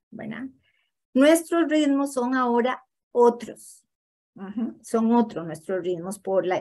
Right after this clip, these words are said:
el, la edad que tenemos. Y, y tenemos necesidad de focalizar mejor las energías,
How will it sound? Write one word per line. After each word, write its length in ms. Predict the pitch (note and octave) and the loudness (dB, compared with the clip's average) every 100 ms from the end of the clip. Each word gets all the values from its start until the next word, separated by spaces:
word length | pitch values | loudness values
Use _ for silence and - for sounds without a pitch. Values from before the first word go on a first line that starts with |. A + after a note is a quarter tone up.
| - | -4
el, 260 | F3+ F3 | -6 -4
la 140 | G#3 F#3+ | 0 2
edad 300 | F#3 F#3 F3+ | 2 0 -4
que 100 | G#3+ | -10
tenemos. 600 | F3 D3+ - G#3+ - _ _ _ _ _ _ _ _ - | -12 -12 -14 -18 -20 _ _ _ _ _ _ _ _ -8
Y, 580 | B3+ B3 A#3+ A3+ G#3+ - | -2 2 2 2 0 -6
y 140 | B3+ | -2
tenemos 320 | A#3+ B3 C4+ D#4 | 2 2 4 2
necesidad 500 | E4+ D#4 D4 C4 C#4+ | 2 -2 0 0 0
de 60 | |
focalizar 720 | C#4+ B3 A#3 G#3+ G#3 - F4 A4 | 0 -2 0 -2 -2 0 0 -2
mejor 260 | D#4+ B3+ B3+ | -4 -6 -6
las 160 | B3 | -4
energías, 760 | A#3+ A3 A3 A#3+ B3+ C#4+ C#4+ | -2 -2 -2 -2 -2 -2 -8